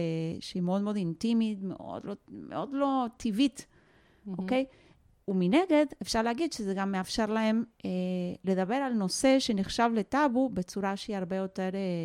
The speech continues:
Speaker 1: טבעית.
Speaker 2: כן.
Speaker 1: כי זה אחד הנושאים שכרגע מעסיקים ופוגעים באיכות חיים שלהם.
Speaker 2: נכון. אז, אה, אני אוהבת להשתמש בהומור הרבה פעמים, אני
Speaker 1: נכון.
Speaker 2: חושבת שזה דרך טובה לשבור את הקרח, אני תמיד אומרת,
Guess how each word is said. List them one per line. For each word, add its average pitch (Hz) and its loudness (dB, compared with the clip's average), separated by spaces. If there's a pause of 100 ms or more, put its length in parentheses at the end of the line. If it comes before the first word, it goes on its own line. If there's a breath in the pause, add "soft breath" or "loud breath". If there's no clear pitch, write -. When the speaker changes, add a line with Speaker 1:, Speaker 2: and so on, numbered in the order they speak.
(120)
Speaker 1:
טבעית. 196 0 (300 soft breath)
Speaker 2:
כן. 185 -6
Speaker 1:
כי 175 0
זה 226 2
אחד 254 0
הנושאים 262 2
שכרגע 208 -2
מעסיקים 214 -2
ופוגעים 202 -2
באיכות 196 -4
חיים 226 0
שלהם. 147 -6 (240)
Speaker 2:
נכון. 170 -10 (640)
אז, 175 -6
אה, 175 -4 (120)
אני 233 2
אוהבת 226 2
להשתמש 190 0
בהומור 190 2
הרבה 220 2
פעמים, 233 2
אני 185 -2
Speaker 1:
נכון. 165 -4
Speaker 2:
חושבת 170 -4
שזה 170 -14
דרך 170 -10
טובה 165 -8
לשבור 170 -6
את 175 -10
הקרח, 196 -6
אני 165 -8
תמיד 175 -4
אומרת, 185 0